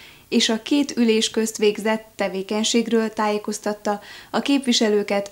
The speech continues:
Veres Imre polgármester, majd tárgyaltak a kétezer-tizenhármas költségvetésről, valamint a közszolgálati tisztségviselők egyéb juttatásairól,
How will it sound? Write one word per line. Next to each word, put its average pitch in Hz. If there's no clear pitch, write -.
Veres 254
Imre 202
polgármester, 214
majd 226
tárgyaltak 233
a 240
kétezer-tizenhármas 214
költségvetésről, 214
valamint 247
a 226
közszolgálati 220
tisztségviselők 220
egyéb 254
juttatásairól, 220